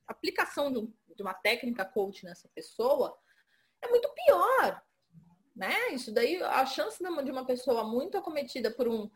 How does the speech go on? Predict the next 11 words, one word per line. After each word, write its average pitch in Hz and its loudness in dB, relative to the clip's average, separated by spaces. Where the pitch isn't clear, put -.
um 220 -4
quadro 226 4
depressivo 233 -2
grave 190 4
evoluir 262 4
pra 311 -6
um 277 -6
suicídio 285 2
é - 2
muito 494 0
grande, 403 0